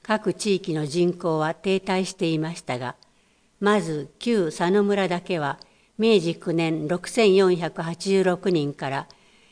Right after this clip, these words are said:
二十九年七千二百六十八人になるなど、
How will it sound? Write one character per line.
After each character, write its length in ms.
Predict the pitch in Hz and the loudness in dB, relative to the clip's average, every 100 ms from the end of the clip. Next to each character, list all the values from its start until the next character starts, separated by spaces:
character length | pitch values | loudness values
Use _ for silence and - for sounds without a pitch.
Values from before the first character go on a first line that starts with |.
| - | -2
二 160 | 214 202 | 2 4
十 220 | 180 160 | 4 0
九 220 | - 175 | -2 -4
年 260 | 160 156 202 _ | -2 -2 -6 _
七 260 | 185 196 220 | 0 4 4
千 300 | 220 220 170 | 2 2 4
二 80 | 170 | 2
百 300 | 180 175 180 | 0 -2 -2
六 260 | 170 175 | -2 -2
十 180 | 196 202 | 0 0
八 320 | 185 190 226 | -2 -4 0
人 160 | 202 170 | 2 4
に 140 | 147 | 2
な 140 | 147 156 | 0 -2
る 100 | 139 | -4
な 160 | 135 | -6
ど、 180 | 131 139 | -6 -10